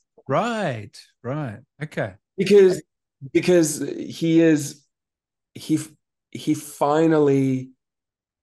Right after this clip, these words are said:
Speaker 2: imagine, im-, imagine how boring life would be if you, if you, if you never had, if you never met your match,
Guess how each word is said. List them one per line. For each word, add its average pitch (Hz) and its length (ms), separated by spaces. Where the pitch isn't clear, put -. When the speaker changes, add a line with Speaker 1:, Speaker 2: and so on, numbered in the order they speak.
Speaker 2:
imagine, 160 720
im-, 127 320
imagine 160 380
how 151 180
boring 127 440
life 110 280
would 101 140
be 117 220
if - 140
you, 101 240
if 117 220
you, 113 220
if - 200
you 107 180
never 110 400
had, 92 600
if - 400
you 120 120
never 110 280
met 95 260
your 87 100
match, - 580